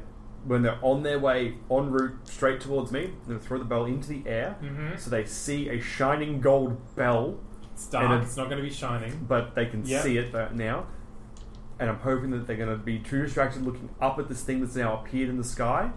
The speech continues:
Speaker 1: to be worried about anything going on at their feet.
Speaker 2: What will be going on at their feet?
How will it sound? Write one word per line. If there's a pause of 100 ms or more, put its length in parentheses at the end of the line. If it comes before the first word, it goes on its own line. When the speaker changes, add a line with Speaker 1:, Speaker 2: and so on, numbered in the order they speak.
(480)
Speaker 1:
to
be
worried
about (120)
anything
going
on
at
their
feet. (1300)
Speaker 2:
What
will
be
going
on
at
their
feet?